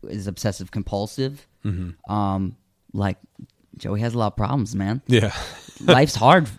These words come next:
Speaker 1: Life's
Speaker 2: Yeah.
Speaker 1: hard. You know, life's really hard. And that's kinda, like, where he's coming from. And then you have his opposite, which would be Johnny Ramone. Johnny Ramone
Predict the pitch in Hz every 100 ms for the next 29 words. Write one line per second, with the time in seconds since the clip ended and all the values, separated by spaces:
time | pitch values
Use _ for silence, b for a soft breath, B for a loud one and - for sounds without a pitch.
0 | _ - 120 123 107 175 160 - _ _
1 | _ 120 117 123 143 131 147 - - 127
2 | 131 104 127 107 78 - 113 113 107 107
3 | 107 98 _ b b b b b b -
4 | 123 139 - - 147 135 117 - - -
5 | - 120 117 110 104 - 123 - 110 104
6 | 98 107 101 110 110 135 135 113 110 107
7 | 107 - _ _ _ - 120 104 95 -
8 | _ - 110 110 98 - 82 - _ 107
9 | 104 98 98 95 107 98 90 90 85 87
10 | - - _ - 117 131 143 127 117 117
11 | 120 117